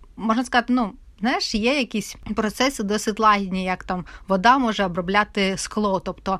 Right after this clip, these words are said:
з часом починає щось формуватися, а когось, як, не знаю, там, як по гравію протягне, і потім ці рани, їх можна, е, лікувати дуже довго, може навіть і все життя.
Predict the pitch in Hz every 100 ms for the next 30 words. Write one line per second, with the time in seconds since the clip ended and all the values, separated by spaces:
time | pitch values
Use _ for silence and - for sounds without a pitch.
0 | - - 190 - - 247 311 - 277 254
1 | 240 - - 202 220 214 226 - 196 -
2 | 196 214 208 170 170 180 175 277 302 262
3 | - 196 - 202 196 185 165 175 185 -
4 | 214 214 220 185 185 208 202 262 370 277
5 | 208 - - 214 196 247 262 233 - 214
6 | 196 196 262 330 214 220 - 226 226 220
7 | 214 202 - - - 190 190 196 202 226
8 | 233 208 220 220 214 202 165 180 196 202
9 | 202 196 190 - 202 - 190 180 190 -
10 | 185